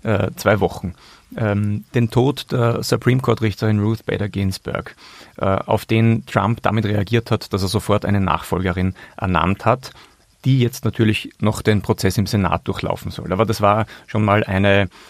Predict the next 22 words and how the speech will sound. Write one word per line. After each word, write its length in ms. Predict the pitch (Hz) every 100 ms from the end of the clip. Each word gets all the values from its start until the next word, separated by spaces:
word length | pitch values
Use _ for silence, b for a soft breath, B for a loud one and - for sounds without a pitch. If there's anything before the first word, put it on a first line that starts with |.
| _
Disruption, 680 | 117 - 117 - - 113 104
wenn 80 | 98
man 120 | 101
so 120 | 98
will, 100 | 98
des 160 | 95 95
Wahlkampfes, 720 | - 104 - 95 92 110 -
ein, 300 | 104 104 107 B B B
ein 160 | - 104
Moment, 600 | 110 101 90 113 - -
der, 380 | 98 95 95 92
der, 460 | 101 90 87 90 90 B B B B _ _ - - _ -
der 80 | 92
die 220 | 110 113
öffentliche 340 | - 98 95
Meinung 280 | 95 90 98
sehr 120 | 90
gespalten 540 | 92 - - - - -
hat. 200 | - - B B B -
Ähm, 300 | 98 95 -
wir 160 | - 98
hatten 320 | 110 - 117